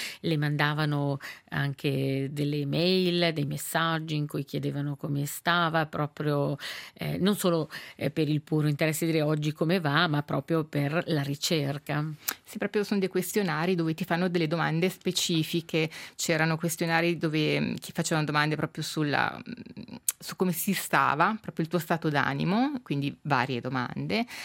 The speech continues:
Speaker 2: Altri invece dove ti chiedevano proprio il dolore delle tue parti del corpo, se sentivo dolore, se era gonfio. Tutte queste domande, tutti questi questionari servono anche,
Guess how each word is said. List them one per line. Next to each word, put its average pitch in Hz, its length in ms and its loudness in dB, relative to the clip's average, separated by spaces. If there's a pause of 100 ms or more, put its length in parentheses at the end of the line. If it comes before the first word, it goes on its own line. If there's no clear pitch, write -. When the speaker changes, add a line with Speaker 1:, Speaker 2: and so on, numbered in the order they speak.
(140)
Speaker 2:
Altri 196 520 2
invece 214 580 2
dove 190 560 0
ti - 140 -4
chiedevano 202 380 2
proprio 208 400 0 (220)
il 190 220 2
dolore 165 680 4 (540)
delle 160 320 2
tue 185 140 -2
parti 170 260 0
del 165 160 0
corpo, 139 400 -2
se 165 160 -2
sentivo 151 360 -4
dolore, 185 480 0
se - 220 -2
era 135 120 2
gonfio. 185 720 0 (480)
Tutte 254 300 -2
queste 196 320 0
domande, 170 540 0
tutti 202 220 -2
questi 214 280 -2
questionari 175 680 -2
servono 185 540 2
anche, 175 540 2